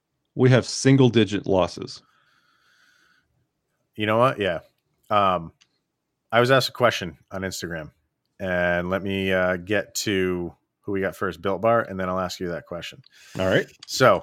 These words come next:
Speaker 2: uh, Built Bar, it's a new year, and that means New Year's resolutions. It is, if yours is about getting fit or eating healthier, make sure you include Built Bar in that plan. Built Bar is the protein bar that tastes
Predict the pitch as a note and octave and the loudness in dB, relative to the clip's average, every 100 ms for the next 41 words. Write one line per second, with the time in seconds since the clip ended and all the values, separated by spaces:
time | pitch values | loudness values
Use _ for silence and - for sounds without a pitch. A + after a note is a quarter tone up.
0 | - - G#2 G2+ G2+ G2+ G2+ G2+ G2+ G2 | -4 0 4 6 6 6 6 6 2 0
1 | C3 C3 D3+ D#3 D3 - A#2+ A#2 A2+ A2+ | 2 2 2 2 0 -2 0 0 0 -2
2 | A2+ B2 F#3 D3 D3+ F#3 - - A2 A2+ | -2 0 0 2 2 2 -2 -4 -2 -2
3 | G#2+ A2+ A2+ G2+ A2+ A#2+ B2 A2 A#2 G#2+ | -2 -2 -4 -4 -4 -2 -2 0 -2 -2
4 | G2+ C#3 - G#3+ B3+ F#3+ - E3+ - - | -2 -2 -4 -6 -8 -10 -6 -4 -4 -2
5 | E3 E3+ E3+ E3+ E3+ E3 D#3 C#3 - _ | 0 2 2 2 2 0 -2 -6 -8 _
6 | _ _ _ D#3+ G#3+ C#3+ B2+ A2 F3+ - | _ _ _ 2 2 2 2 2 -2 -8
7 | - A2 G#2+ G2+ F#2+ G#2+ F#2 - A#2+ C3+ | -8 -6 0 0 2 -2 -2 -4 -2 -2
8 | - _ G#2 A2+ G2+ F#2+ G#2+ A2+ B2 A#2+ | -4 _ -8 -6 -6 -4 -4 -4 -4 -4
9 | B2 - _ _ D3+ F#3 F3 F3 E3+ D3+ | -6 -14 _ _ -2 0 0 2 2 0
10 | D#3+ D#3 B2+ B2+ - B2+ A#2+ A#2+ A2 A2 | 0 2 2 -2 0 -2 0 -4 -4 -6
11 | - - G2 F2 E2+ G2+ G#2 G2+ F#2+ F#2+ | -8 -10 -8 -8 -8 -10 -6 -6 -6 -8
12 | F#2+ G#2 - G2 G2 - - A2+ A2+ - | -8 -8 -8 -8 -8 -8 -6 -4 -4 -8